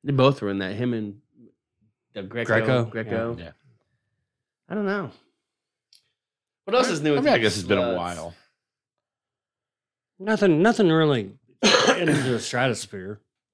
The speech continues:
Speaker 2: I mean,
Speaker 3: No, but he's no Tom Hanks. We all knew that.
Speaker 1: 'Cause
Speaker 2: I don't
Speaker 1: Tom Hanks is making. He's gonna. Who's his next one? He's gonna be in that Elvis mo-, he's ma-, they're making an Elvis movie,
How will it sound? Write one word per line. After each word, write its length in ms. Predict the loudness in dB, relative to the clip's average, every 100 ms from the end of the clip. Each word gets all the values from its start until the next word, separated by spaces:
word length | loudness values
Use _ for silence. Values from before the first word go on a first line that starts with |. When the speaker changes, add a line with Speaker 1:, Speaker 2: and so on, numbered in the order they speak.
| _
Speaker 2:
I 40 |
mean, 280 | -20 -20 -20 _ -14
Speaker 3:
No, 300 | -12 -12 -12
but 100 | -4
he's 140 | -2 2
no 120 | 0
Tom 240 | 0 -8
Hanks. 400 | -8 -12 -12 -10
We 80 | -10
all 80 | -10
knew 180 | -14 -18 _
that. 120 | _ _ _ _ _ _ _ _ _ _ _ _ _ _ _ _ _ _ _ _ _ _ _ -20 -20 -20 -20 _ _ _ -8
Speaker 1:
'Cause 100 | -4
Speaker 2:
I 40 |
don't 80 | 0 0
Speaker 1:
Tom 20 |
Hanks 280 | 2 2 0
is 100 | -4
making. 640 | -4 -4 -4 -8 -8 -12 -20 _ _ _
He's 180 | 0
gonna. 200 | 0 0 -6 _ -2
Who's 140 | 2
his 120 | 2
next 200 | 2 2 2
one? 60 |
He's 80 | 2
gonna 100 | 4
be 60 | 4
in 80 | 2
that 100 | 4
Elvis 300 | 2 2 -2
mo-, 80 |
he's 140 | -4 -2
ma-, 100 | -4
they're 100 | -2
making 200 | -2 0
an 80 | 0
Elvis 260 | 2 2 2
movie, 320 | 4 2